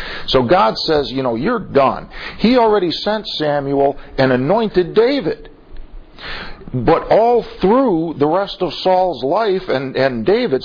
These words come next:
Saul is chasing David, and David has more than one opportunity to, to kill Saul, and he won't do it.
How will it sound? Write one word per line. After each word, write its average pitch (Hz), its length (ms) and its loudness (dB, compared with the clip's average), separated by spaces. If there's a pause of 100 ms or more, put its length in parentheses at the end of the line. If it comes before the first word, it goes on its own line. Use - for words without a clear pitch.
(120)
Saul 202 320 -2
is 135 200 -4
chasing 180 640 -2
David, 147 440 2
and 120 180 -2
David 208 340 2
has 131 440 -2
more 185 380 2
than 165 220 -4
one 202 200 0
opportunity 175 880 -4 (540)
to, - 100 4 (220)
to - 120 4
kill 214 480 4
Saul, - 600 -4 (460)
and 123 160 2
he 120 80 2
won't 117 680 0
do 202 220 2
it. - 260 -6